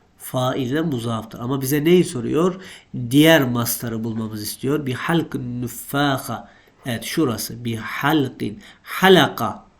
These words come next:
Tıraş etti. Neyi? Nüffaha. İşte boğazı, köpüğü. Artık o nüffaha.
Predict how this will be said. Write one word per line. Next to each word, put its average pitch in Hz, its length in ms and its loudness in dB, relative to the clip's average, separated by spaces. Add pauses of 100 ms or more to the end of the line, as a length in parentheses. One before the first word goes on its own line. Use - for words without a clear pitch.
(520)
Tıraş 170 400 4
etti. - 420 -10 (920)
Neyi? 135 840 4 (420)
Nüffaha. 127 800 -2 (600)
İşte - 320 -14
boğazı, 117 560 -2 (120)
köpüğü. 107 560 -4 (1300)
Artık - 360 -14
o 123 160 -10 (340)
nüffaha. 127 720 -4